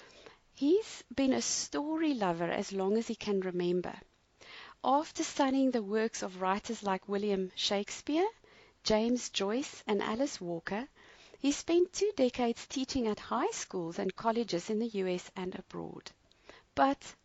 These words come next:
what he really wanted was do, what, what he really wanted to do was tell stories. He frequently promised himself he'd use school recesses to write every day,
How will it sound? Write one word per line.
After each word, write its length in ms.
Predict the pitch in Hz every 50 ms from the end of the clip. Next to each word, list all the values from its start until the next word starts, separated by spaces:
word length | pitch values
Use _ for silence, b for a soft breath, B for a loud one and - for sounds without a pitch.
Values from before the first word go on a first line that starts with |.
| -
what 240 | - 208 208 214 -
he 120 | 254 247
really 360 | 233 233 240 262 277 294 294 285
wanted 400 | 247 226 220 226 220 240 220 -
was 260 | 196 190 196 - - - _
do, 320 | - 220 220 220 220 220 - _ _ _ _ _ _ _ _
what, 300 | - 220 226 226 - -
what 140 | 226 240 -
he 100 | - 277
really 320 | 247 220 226 254 277 311 311
wanted 320 | 247 226 220 214 - 233
to 100 | - 208
do 220 | 185 - 202 202
was 300 | 190 190 185 180 - - - _ _ _ _
tell 420 | - 262 269 262 247 240 233 220 214
stories. 760 | - - - - 202 175 160 170 - - - - - - - _ _ _ _ _ _ B B B B B B B B B B
He 100 | 269 262
frequently 560 | - - - 294 294 - - 311 311 - 285
promised 400 | 254 - - 233 220 233 240 -
himself 460 | - 240 226 208 - 226 208 202 202 -
he'd 180 | 214 214 196
use 320 | 202 196 220 240 262 269 -
school 400 | - - - - 285 320 403 339
recesses 580 | 220 208 202 - - - 202 190 - 202 190 -
to 180 | - - 196 196
write 480 | 190 196 208 226 247 262 - - - - _
every 380 | - 214 208 202 214 226 233 233
day, 460 | - 190 170 160 165 165 160 165 -